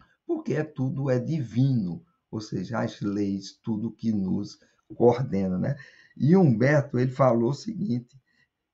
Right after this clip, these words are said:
que devemos fazer isso aí, o olhar e o vigiar, mas ele, Humberto falou aí do G P S, muito importante. Ou seja,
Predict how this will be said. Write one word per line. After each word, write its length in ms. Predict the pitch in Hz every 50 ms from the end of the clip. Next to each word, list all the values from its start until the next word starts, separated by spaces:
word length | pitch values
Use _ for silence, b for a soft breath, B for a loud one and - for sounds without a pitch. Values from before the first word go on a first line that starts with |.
| _ _ _ _ _
que 140 | - 139 135
devemos 1040 | 131 160 170 156 - 107 131 139 139 139 139 135 131 131 131 123 - - - - _ _ _ _ _ _
fazer 500 | _ - 143 120 120 120 113 - 123 131
isso 200 | 127 - - -
aí, 260 | 104 104 127 - - - _ _
o 180 | - 117 120 123
olhar 640 | 123 113 95 90 85 90 95 104 113 120 117 113
e 60 | 107 104
o 140 | 101 104
vigiar, 760 | 98 92 104 123 143 131 - 101 101 101 101 113 147 156 147 - b b b b b
mas 200 | b 135 139 131
ele, 380 | 165 170 170 170 175 170 160 B B B
Humberto 440 | 156 160 131 120 151 170 175 170 -
falou 360 | - 160 147 139 120 123 135
aí 100 | 139 135
do 200 | 123 117 120 117
G 200 | 110 - 127 147
P 220 | - - 120 113 113
S, 240 | 131 139 - - -
muito 240 | - 208 196 - 196
importante. 800 | 180 180 202 196 190 190 - - 180 190 196 190 190 - _ _ _ _ _ _ _ _ _ _ _ _ _ _ _ _ b b b b b b
Ou 120 | - 170
seja, 300 | - - - 127 - -